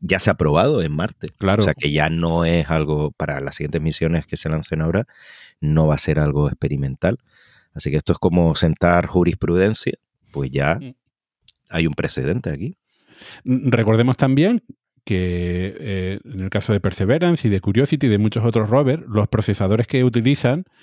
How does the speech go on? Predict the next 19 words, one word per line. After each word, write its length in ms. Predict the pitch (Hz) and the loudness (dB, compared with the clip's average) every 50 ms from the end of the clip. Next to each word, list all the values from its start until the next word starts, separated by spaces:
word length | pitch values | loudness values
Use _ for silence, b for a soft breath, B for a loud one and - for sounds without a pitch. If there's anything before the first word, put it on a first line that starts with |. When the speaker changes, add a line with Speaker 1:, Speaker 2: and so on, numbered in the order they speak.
| b b b b b b b b - - | b b b b b b b b -18 -12
Speaker 2:
son 920 | - - 107 104 107 113 113 117 117 117 117 117 113 113 113 113 110 107 - | -6 -2 0 2 4 4 4 4 4 4 4 2 2 2 2 2 0 0 -2
una 240 | - 107 110 113 110 | -2 0 0 2 2
porquería 560 | 127 120 113 - - 95 87 120 190 170 113 | 2 0 0 0 -2 -2 0 2 2 2 4
comparados 480 | 104 101 101 98 98 98 110 117 110 - | 2 2 2 2 0 2 2 2 0 0
con 180 | - 117 107 | 0 2 2
los 140 | 107 104 - | 2 0 -2
que 260 | - - 104 104 104 | -2 -2 0 0 0
tenemos 340 | 95 117 107 107 110 117 98 104 | 0 0 0 2 2 0 2 2
hoy 140 | 107 117 113 | 2 2 2
en 100 | 110 110 | 2 2
nuestros 260 | 104 - - 110 85 | 0 0 0 -2 -2
ordenadores 600 | 101 98 98 98 95 92 90 110 151 170 165 151 147 | -2 -2 -2 -2 -2 -2 0 2 2 2 2 0 0
o 360 | - - 113 107 104 104 104 | 0 2 2 4 4 4 2
en 60 | 101 101 | 2 2
nuestros 260 | 98 - - 110 98 | 0 -2 -2 -2 -2
bolsillos, 480 | 92 87 85 - 143 165 160 123 95 101 | 0 -2 -2 -2 -2 -2 0 0 0 0
en 60 | 98 | 0
los 140 | 98 92 98 | 0 0 2
móviles. 400 | 127 170 202 165 101 90 85 | 2 2 2 2 2 0 -4